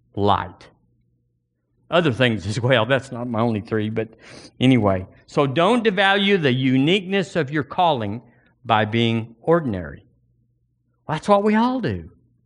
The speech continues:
There are certain churches you could go to now, and that's what they do. And the, the sin in that is not that people go in. They don't know any better. They're, they're, they're new. But the, the structure, the administration of those churches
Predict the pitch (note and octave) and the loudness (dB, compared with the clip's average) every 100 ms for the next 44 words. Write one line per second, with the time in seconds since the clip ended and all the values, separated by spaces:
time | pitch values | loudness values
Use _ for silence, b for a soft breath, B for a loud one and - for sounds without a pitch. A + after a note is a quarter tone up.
0 | _ _ _ _ _ _ A#2+ A#2+ D#3 C#3+ | _ _ _ _ _ _ -2 2 2 2
1 | A#2 D#3 D3 D#3 B2 D#3+ C#3 C3 D3 D3 | 0 0 -2 -4 -4 -4 -4 2 2 2
2 | D#3 C#3+ C#3+ G3+ - b b b b A2+ | -2 0 0 -2 -8 b b b b -4
3 | A2+ D#3 - F3 F3 F3 D#3+ C#3+ D#3+ A2+ | 2 0 0 0 0 2 2 2 0 0
4 | G2 A#2 C3 C3 B2+ G#2 A2+ - - G#3+ | -2 0 0 0 -2 0 -2 -4 -2 0
5 | A3+ G3+ D3+ C#3+ C#3+ G#3+ F#3 C3 - b | 2 0 0 0 2 2 2 -2 -10 b
6 | b b A#2+ C#3+ D#3+ E3 B2+ - D#3 B2+ | b b -2 2 2 2 -4 0 0 0
7 | B2+ C#3+ C#3+ C#3+ A3+ E3 D3+ D#3+ C#4+ A3+ | -2 2 4 4 4 2 2 2 2 2
8 | C3+ B2+ A#2 G#2+ F#2+ G#2 F#3 G3 F#3+ F#3 | 2 2 2 0 -2 -2 0 0 0 0
9 | E3+ B3 F#3 E3+ A3 A3+ B3+ D#3+ - B | 0 0 -2 -2 0 2 0 -2 -6 B
10 | B B B2+ D3 - C3+ A#2+ - B2+ A#2 | B B 0 0 2 0 0 -8 -2 0
11 | G2+ - - B3 B3+ - C3 B2+ C3 C#3 | 0 -6 2 2 2 -2 0 2 2 4
12 | D3+ C#3 - F3+ A3+ - F3 B2+ A#2 B2 | 4 2 0 0 0 0 -2 0 2 0
13 | B2 C#3 B2+ C#3 C#3 | 2 0 0 -2 -6